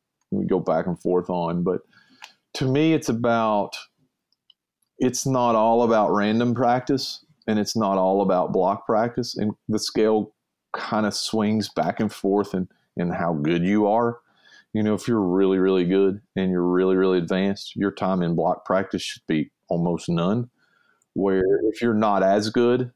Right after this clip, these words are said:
um, block practice can be valuable. And that's kind of, like, block practice time in, you know, let's kinda talk through what, maybe talk through a little bit what you're doing and talk about the positions you're loading into and talk about the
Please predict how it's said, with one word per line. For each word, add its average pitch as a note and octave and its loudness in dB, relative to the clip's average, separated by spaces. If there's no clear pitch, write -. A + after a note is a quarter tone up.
um, F#2+ -2
block A#2 0
practice C3 2
can D3+ 0
be D3 4
valuable. C3 2
And A#2 0
that's C3+ -2
kind D3+ -2
of, C3+ 0
like, B2 2
block G2+ 0
practice A#2 -2
time G#2 -2
in, G2 0
you G#2+ -2
know, A2+ 0
let's D3 -2
kinda G3+ 0
talk D3 0
through C3+ 4
what, A#2+ 4
maybe B2+ 2
talk C3 -2
through C3 2
a A#2 4
little A2 2
bit A2 4
what G#2 2
you're G#2 2
doing G2+ 2
and F2 -2
talk - -4
about A#2+ 2
the G#2+ 0
positions G#2+ -2
you're G2 0
loading G2 2
into G2 0
and E2+ -6
talk C3 -6
about A2 0
the F#2+ 0